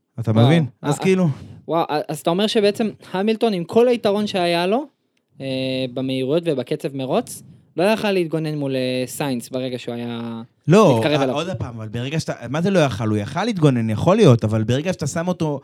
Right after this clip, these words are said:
Speaker 1: מאחורי ראסל, אז הוא בעמדת נחיתות, כי הוא בעצם משמש כמגן.
Speaker 2: כן.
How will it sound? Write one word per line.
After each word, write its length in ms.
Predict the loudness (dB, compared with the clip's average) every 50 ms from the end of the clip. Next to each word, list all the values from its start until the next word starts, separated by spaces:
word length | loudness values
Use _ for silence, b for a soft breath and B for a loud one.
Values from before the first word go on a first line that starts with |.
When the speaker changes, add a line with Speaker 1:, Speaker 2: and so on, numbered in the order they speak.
| b b b b b -10
Speaker 1:
מאחורי 360 | -8 -8 -4 -2 -2 -2 -2
ראסל, 520 | -2 -2 -2 -2 -4 -4 -4 -4 -4 -4
אז 180 | -4 -4 -2 -2
הוא 60 | -2
בעמדת 360 | -2 -2 -2 -2 -2 -4 -4
נחיתות, 560 | -4 -6 -6 -6 -6 0 2 2 2 2 0 -4
כי 160 | -4 0 2
הוא 200 | 4 4 4 4
בעצם 260 | 2 -2 -2 -4 -8
משמש 360 | -8 -8 -8 -8 -6 -8 -8
כמגן. 540 | -6 -6 -6 -4 -4 -4 -2 -2 -2 -2 -4 -8 _ _
Speaker 2:
כן. 200 | -2 -2 -2 -2